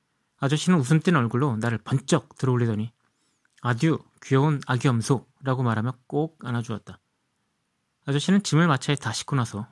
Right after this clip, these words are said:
팔을 뒤로 짚으며 자리를 잡고 앉았다. 허공에 뜬 아저씨의 다리가 흔들거렸다. 마차가 다리를 건널 때 아저씨는 모자를 흔들며 큰 소리로 "아듀"라고 작별 인사를 했다.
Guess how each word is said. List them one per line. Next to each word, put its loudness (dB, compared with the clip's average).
팔을 -4
뒤로 -2
짚으며 -6
자리를 -6
잡고 -8
앉았다. -14
허공에 0
뜬 0
아저씨의 0
다리가 -2
흔들거렸다. -4
마차가 4
다리를 2
건널 0
때 -4
아저씨는 -2
모자를 2
흔들며 0
큰 -2
소리로 0
"아듀"라고 -2
작별 -6
인사를 -4
했다. -12